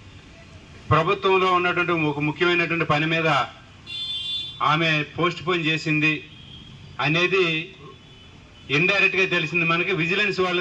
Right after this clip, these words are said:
ద్వారా తెలిసింది. విజిలెన్స్ వాళ్ళ ద్వారా ఫస్ట్ మెసేజ్ నరేందర్కి వచ్చింది. నన్ను, నేను ప్లస్ కన్వీనర్ గారు మాట్లాడుకుంటే మాకు అఫీషియల్గా ఏమీ తెలియదు.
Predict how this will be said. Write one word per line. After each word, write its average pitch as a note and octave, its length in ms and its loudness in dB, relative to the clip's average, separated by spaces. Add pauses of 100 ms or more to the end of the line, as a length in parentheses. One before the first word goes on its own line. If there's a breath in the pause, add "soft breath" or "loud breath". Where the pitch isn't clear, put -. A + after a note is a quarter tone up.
ద్వారా F#3 300 0
తెలిసింది. D3+ 340 -4 (100)
విజిలెన్స్ E3+ 460 -2
వాళ్ళ D#3+ 180 0 (120)
ద్వారా D#3 200 0 (640)
ఫస్ట్ E3+ 320 -2
మెసేజ్ F#3 300 0 (100)
నరేందర్కి E3 440 0
వచ్చింది. C3 360 -4 (1300)
నన్ను, F#3 260 2 (680)
నేను F#3 240 2 (120)
ప్లస్ F3+ 240 -2 (680)
కన్వీనర్ F3+ 440 2
గారు F3+ 220 -2
మాట్లాడుకుంటే E3+ 580 -2
మాకు D#3 220 0
అఫీషియల్గా F3+ 460 -2
ఏమీ F3 200 0
తెలియదు. E3 340 2